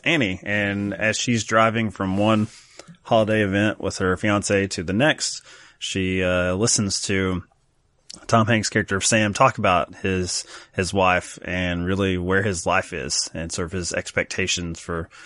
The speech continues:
for love going forward. And, uh, she, I don't know, becomes obsessed. Would that be too strong of a word? She becomes very interested in, uh, what's gonna happen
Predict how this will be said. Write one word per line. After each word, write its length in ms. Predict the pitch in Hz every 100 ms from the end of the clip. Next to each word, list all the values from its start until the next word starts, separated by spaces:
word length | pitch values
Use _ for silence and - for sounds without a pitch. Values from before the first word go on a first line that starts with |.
| - _
for 160 | -
love 260 | 95 95 92
going 260 | 101 95 90
forward. 480 | 98 92 90 87
And, 360 | 82 90 87 85
uh, 600 | 87 87 85 85 85 85
she, 640 | 90 - 101 101 98 98 - - - _ _ _ _ _ - _ _ _ -
I 60 |
don't 200 | 220 175
know, 60 | 170
becomes 300 | 139 143 117
obsessed. 640 | 120 - 147 233 - - - 123
Would 80 |
that 100 | 135
be 100 | 151
too 140 | 143 160
strong 260 | - 156
of 80 | 160
a 40 | 147
word? 180 | 160 180
She 100 | 120
becomes 200 | 135 117
very 240 | 131 147
interested 520 | 135 - - 76 67 - -
in, 480 | 87 90 92 90
uh, 260 | 90 87 87 90 92
what's 180 | 104 -
gonna 160 | 95
happen 460 | 90 113 - 78